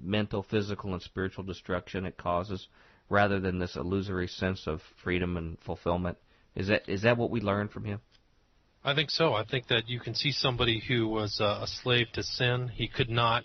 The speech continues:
Speaker 2: I think he was, his conscience was so seared and his heart so black that he couldn't even go back to any of the normal, uh,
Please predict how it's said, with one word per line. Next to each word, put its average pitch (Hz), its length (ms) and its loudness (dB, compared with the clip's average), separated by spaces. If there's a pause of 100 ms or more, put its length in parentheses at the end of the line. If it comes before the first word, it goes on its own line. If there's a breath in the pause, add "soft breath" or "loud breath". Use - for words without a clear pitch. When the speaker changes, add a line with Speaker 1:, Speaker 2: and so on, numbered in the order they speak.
(400 loud breath)
Speaker 2:
I 131 60 0
think 143 160 2
he 135 100 0
was, 117 260 -2
his 120 160 -2
conscience 135 560 0
was 107 120 -6
so 123 280 -2
seared 120 600 0 (680 loud breath)
and 110 100 -2
his 101 120 -2
heart 120 240 4
so 120 240 0
black 113 340 2
that 110 120 -4
he 139 120 -2
couldn't 135 240 -4
even 113 300 -4
go 113 140 0
back 110 360 0 (160)
to 98 320 -6 (560 soft breath)
any 120 200 2
of 101 100 -4
the 104 100 -6
normal, 107 580 -2 (220)
uh, 98 380 -2